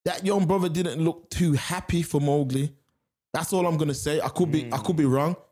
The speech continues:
Speaker 1: but he didn't look too happy for him. He looked a bit like, you know, it looked like they had issues from there. Now, I don't know Mowgli personally, I don't.
Speaker 2: Yeah.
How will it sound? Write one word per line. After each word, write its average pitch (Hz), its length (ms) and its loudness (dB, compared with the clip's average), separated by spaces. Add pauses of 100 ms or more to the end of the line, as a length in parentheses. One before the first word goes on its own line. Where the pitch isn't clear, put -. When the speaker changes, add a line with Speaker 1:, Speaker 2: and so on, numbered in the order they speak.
(340)
Speaker 1:
but 151 100 -4
he 160 80 -2
didn't 175 320 -2
look 170 180 -2
too 123 280 -2
happy 165 600 -2 (840)
for 151 320 2
him. 143 280 0 (680)
He 143 120 -2
looked 170 280 0
a 165 40 -2
bit 135 220 -4
like, 131 600 -4 (1300)
you 151 300 0
know, 156 320 4
it 139 80 0
looked 175 160 2
like 175 160 -2
they 143 80 -2
had 151 220 -4
issues 143 380 0
from 117 200 -2
there. 135 340 -2 (600)
Now, 156 100 -6
I 220 60 0
don't 208 180 0
know 220 200 4
Mowgli 190 440 0
personally, 160 520 0
I 143 60 2
don't. 143 280 0
Speaker 2:
Yeah. 98 220 -12